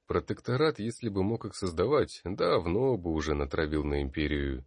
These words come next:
Все источники говорят, что это было доступно лишь древним, и после катаклизма знание было полностью утеряно». «Ну, будем надеяться, что это так», пробурчал я вполголоса.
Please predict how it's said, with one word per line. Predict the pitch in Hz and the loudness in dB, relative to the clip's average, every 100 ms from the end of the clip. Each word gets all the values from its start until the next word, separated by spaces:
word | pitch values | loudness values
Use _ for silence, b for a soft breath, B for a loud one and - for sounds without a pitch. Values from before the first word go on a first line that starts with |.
| _ _ _ _ _ | _ _ _ _ _
Все | - 139 135 | -8 -4 -2
источники | 117 - 120 - 107 101 | -4 -4 -8 -6 -6 -6
говорят, | 98 92 80 123 107 - | -4 0 0 2 0 -2
что | - - 101 | -14 -4 -2
это | 139 135 90 | 0 -2 -2
было | 98 104 | 2 2
доступно | 82 78 - 120 87 | 2 -2 -4 -6 -2
лишь | 82 107 80 | 0 -2 -2
древним, | 87 120 80 73 65 64 - _ _ _ | -2 0 0 -2 -2 -6 -12 _ _ _
и | 87 | -4
после | 87 160 - 127 | 0 -2 -2 -4
катаклизма | - 92 87 151 160 107 76 71 | -4 -2 -4 -2 -4 0 2 2
знание | 73 143 147 135 120 | 2 2 2 2 0
было | 104 123 120 | 0 0 0
полностью | - 139 151 139 135 - 113 110 | 0 0 2 2 0 -2 -6 -6
утеряно». | 98 82 73 69 65 65 64 - _ _ _ _ _ _ _ | -2 -2 0 0 0 -2 -4 -10 _ _ _ _ _ _ _
«Ну, | 92 82 80 101 123 139 | -4 -2 0 0 0 -2
будем | 98 110 123 117 | -4 -4 -2 -2
надеяться, | 117 90 95 101 - | -2 -2 -4 -6 -8
что | - 95 | -8 -4
это | 95 104 | -4 -4
так», | - 71 69 - - _ _ _ _ - | -4 -2 -2 -8 -20 _ _ _ _ -6
пробурчал | 147 147 131 - 69 | -6 -4 -6 -2 -2
я | 67 | -2
вполголоса. | 64 - 80 76 65 62 - - | -4 -4 -4 -2 -6 -6 -10 -12